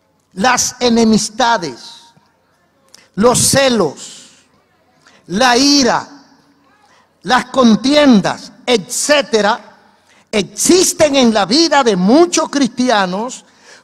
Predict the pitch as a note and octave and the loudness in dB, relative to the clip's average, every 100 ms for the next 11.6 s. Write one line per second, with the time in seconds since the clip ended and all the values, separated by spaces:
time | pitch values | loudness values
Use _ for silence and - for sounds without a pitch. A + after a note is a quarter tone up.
0 | - A#3+ G#3 - G#3+ F#3+ G3+ C4 D4 B3 | -4 -2 -2 -2 -2 2 2 4 4 2
1 | - - B3 C#4 C4 A#3 G#3+ G#3+ G3 G3 | 0 -4 -2 0 0 0 0 0 0 -2
2 | F#3+ F3+ E3+ - - A#3 F#3 D#3+ D3+ - | -4 -4 -4 -8 -6 -6 -4 -4 -4 -4
3 | D3+ C#3+ - B2+ - F#2+ G2 - - - | -4 -4 -8 -10 -10 -16 -18 -20 -20 -20
4 | - - - B3 A#3 G#3 G3+ F3 D3+ B2+ | -8 -4 2 4 4 2 -2 -2 -2 -4
5 | A2 F#2 E2+ - F#2+ F#2+ _ _ _ _ | -6 -10 -14 -20 -20 -20 _ _ _ _
6 | _ _ _ _ _ _ G4+ G4 _ _ | _ _ _ _ _ _ _ _ _ _
7 | _ _ _ _ _ _ _ - G#3 - | _ _ _ _ _ _ _ -6 -4 -4
8 | G#3 - G3+ F#3+ - F#3 D#3 C#3+ D3+ _ | -6 -6 -4 -4 -2 -2 -2 -6 -14 _
9 | _ _ - - A#3 C4+ C4+ B3+ B3 A3 | _ _ -6 -2 2 2 2 0 0 -2
10 | F#3+ F#3+ E3 C#3+ C3 - _ _ _ _ | 0 0 -2 -4 -10 -16 _ _ _ _
11 | _ - E3 E3 D#3 | _ -4 -4 -2 -6